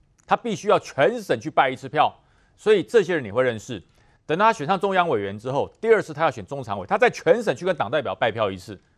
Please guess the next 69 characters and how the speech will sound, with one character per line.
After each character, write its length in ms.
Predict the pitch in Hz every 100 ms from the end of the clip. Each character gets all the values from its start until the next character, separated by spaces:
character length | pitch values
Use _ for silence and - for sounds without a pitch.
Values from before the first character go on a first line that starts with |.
| _ -
你 100 | 233
怎 120 | 165
么 60 |
会 60 | 147
不 80 | 135
认 160 | 139
识？ 200 | 120 127 - _ _ _ _ _ _
那 100 | 220
么 160 | 202 - _ _ _
侯 240 | - 180
友 180 | 233 156
宜， 300 | 117 110 127 _
你 160 | 123 117
身 220 | - 208
为 120 | 139
一 40 |
个 80 | 139
新 180 | 120 175
北 100 | 120
市 180 | 95 156
长， 180 | 104 - _ -
你 200 | 180 247
手 260 | - 120
上 200 | 120 180
可 140 | 123 143
以 120 | 190
掌 180 | 110 107
握 60 |
的 80 | 131
党 180 | - 87
代 160 | 147
表， 240 | 110 92 92
我 120 | - 151
告 140 | 214
诉 120 | 185
你， 200 | 156 95 - _ _ _ _ _
最 200 | 262 185
差 200 | - 147
最 180 | 156 143
差 300 | 117 110 113 _ _ _
五 120 | 110
六 140 | 127 139
十 160 | -
票 220 | 107 123 - _
跑 120 | 98
不 80 | 110
掉。 220 | 147 123 _ _ _ _ -
那 160 | 202
这 300 | 190 233 214
些 340 | 160 - 180 175
中 240 | - 196
常 220 | 175 117 135
委、 140 | 95
这 160 | - 151
些 100 | 147
中 180 | 156 151
央 120 | 143
委 100 | 104
员 140 | 95 98
会 180 | 254 208
不 220 | - 285
去 160 | - 202
拜 180 | 208
访 140 | 160 139
你 80 | 113
侯 160 | 120
友 160 | 147 104
宜 100 | 101
吗？ 280 | 107 117